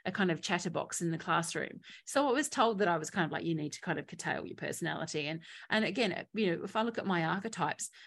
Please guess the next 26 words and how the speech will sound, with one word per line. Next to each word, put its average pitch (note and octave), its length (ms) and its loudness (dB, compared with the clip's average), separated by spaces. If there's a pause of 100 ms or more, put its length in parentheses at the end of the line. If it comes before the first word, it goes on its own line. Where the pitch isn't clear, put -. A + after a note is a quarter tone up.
(120)
the A3 80 8
visionary C4+ 400 4
creator G#3+ 640 4
archetype E3+ 500 2
that E3 100 0
I D3+ 100 2
have, C#3+ 320 -2
my, F3+ 220 2
one F#3 180 0
of F3+ 80 -6
my E3 120 2
nieces D#3+ 380 -4
has C#3+ 160 -2
this. C3+ 160 -4
So - 60 -4
it's - 120 -10
been E3+ 120 -2
an - 180 -4
interesting E3 440 -2
thing. D#3 260 -2 (220)
She's E3 220 -2
sixteen, E3 440 -2
talking D#3+ 380 -4
with D3+ 120 -6
her D#3+ 200 0
about D3+ 280 0